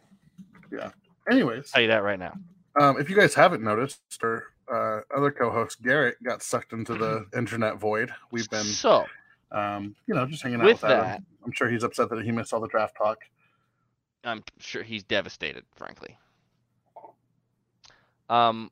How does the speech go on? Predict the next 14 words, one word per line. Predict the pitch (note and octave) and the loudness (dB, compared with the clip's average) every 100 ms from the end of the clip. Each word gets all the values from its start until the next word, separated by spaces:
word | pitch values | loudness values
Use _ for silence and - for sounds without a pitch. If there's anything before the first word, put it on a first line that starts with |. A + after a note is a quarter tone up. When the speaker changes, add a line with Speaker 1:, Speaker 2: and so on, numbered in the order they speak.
| _ | _
Speaker 2:
with | C3+ C3 | -6 -2
that, | C3 C3+ - | 2 2 2
with | C#3 C3+ | -10 -2
that | D3 D3 _ _ | -2 -2 _ _
wrap | B2 B2 A#2 G#2+ - | -8 0 2 0 -4
though, | G#2+ G#2 G2 G2 _ _ - _ _ _ _ | -4 -2 -4 -8 _ _ -20 _ _ _ _
Tom, | - C3+ C3+ C3 B2+ _ _ _ _ _ C3 | -6 0 2 0 -4 _ _ _ _ _ -10
give | C#3 D3 | -6 -6
me | D3+ D3+ D3+ D3 C#3 B2+ - | -6 -8 -6 -6 -8 -10 -16
your | _ F2 C3+ C3 B2+ B2 A#2+ A#2 A2+ - - A#2+ | _ -18 -8 -4 -2 0 0 -2 -6 -10 -20 -16
dream | A#2+ B2+ C#3+ D3+ C#3+ | -10 -8 -6 -8 -2
guy | B2+ B2 B2 A#2+ A#2 A#2 A#2 _ _ _ _ _ _ _ A2+ | 2 4 4 2 -2 -8 -16 _ _ _ _ _ _ _ -12
at | G#2+ _ | -12 _
the | G#2+ G#2+ G2+ | -14 -12 -12